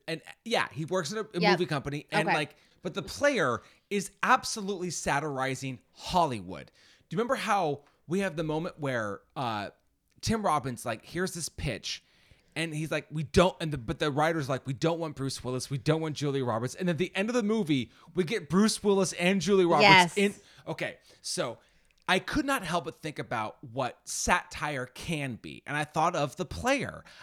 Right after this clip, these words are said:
Speaker 1: I thought of this great movie that's dramatic at times, like, like, heart-ripplingly hilarious at times, but,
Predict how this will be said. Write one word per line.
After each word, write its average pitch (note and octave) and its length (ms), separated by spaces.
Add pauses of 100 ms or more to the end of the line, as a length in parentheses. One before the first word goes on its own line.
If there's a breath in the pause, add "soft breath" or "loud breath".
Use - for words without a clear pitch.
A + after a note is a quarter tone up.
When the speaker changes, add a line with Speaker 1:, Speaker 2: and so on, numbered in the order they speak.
Speaker 1:
I F#3+ 100
thought F#3+ 220
of F3+ 80
this C#3+ 160
great C3 560
movie D3 420 (220 loud breath)
that's E3+ 300 (240)
dramatic C#3+ 500
at - 80
times, B2 460 (500)
like, D#3 240 (580)
like, F3 280 (160)
heart-ripplingly D#3+ 1200
hilarious D3+ 680
at A#2+ 120
times, G#2+ 380 (800 soft breath)
but, B3 240